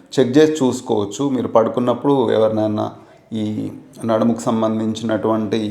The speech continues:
ఈ స్కిన్‌ను లాగితే మీకు చాలా పెయిన్ వస్తది, ఎందుకంటే ఈ ఫేషియా ఫుల్ టైట్ అవుతుంది ఆటోమేటిక్‌గా.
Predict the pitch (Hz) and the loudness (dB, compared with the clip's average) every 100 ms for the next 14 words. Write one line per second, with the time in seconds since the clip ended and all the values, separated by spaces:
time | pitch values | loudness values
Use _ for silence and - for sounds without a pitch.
0 | - 110 107 101 98 - 120 120 113 107 | -6 -6 -6 -6 -8 -2 2 4 2 -2
1 | 104 107 104 104 113 127 117 110 110 113 | -4 2 4 4 2 2 0 0 -2 2
2 | 110 110 110 113 104 - 98 - - - | 2 4 4 4 2 -4 -8 -10 -14 -20
3 | - - 151 156 143 139 131 131 151 - | -16 -4 2 4 4 4 4 6 2 4
4 | 139 147 143 117 113 107 98 98 101 98 | 4 6 6 2 4 2 2 -2 -4 -4
5 | 98 98 98 101 - | -6 -6 -10 -8 -10